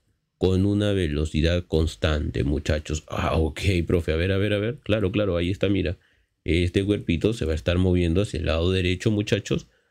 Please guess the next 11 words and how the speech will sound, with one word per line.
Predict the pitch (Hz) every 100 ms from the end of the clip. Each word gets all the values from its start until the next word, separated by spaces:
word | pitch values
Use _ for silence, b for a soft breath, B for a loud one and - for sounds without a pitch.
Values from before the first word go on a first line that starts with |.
| _ _
con | 160 156
una | 151 151 151
velocidad | - 85 95 101 110 110 110 - 80 82 82 -
constante. | - 95 - 107 80 76 82
Ya. | - 80 - - _ _ - -
Vamos | 233 277
a |
poner, | 302 185 147 123 190 -
vamos | 98 139 165
a |
decir | 139 123 123